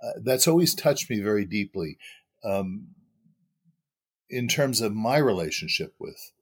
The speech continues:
with Christ. Am I willing to, to surrender? It's the,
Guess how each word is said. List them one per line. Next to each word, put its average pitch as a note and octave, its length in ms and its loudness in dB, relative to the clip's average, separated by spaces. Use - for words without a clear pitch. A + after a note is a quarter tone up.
with - 220 -14
Christ. - 580 -6
Am G2+ 120 -6
I F#2 100 -4
willing G#2+ 500 -2
to, D#2 280 -8
to A2+ 140 -4
surrender? F#2+ 560 -2
It's - 180 0
the, - 140 -4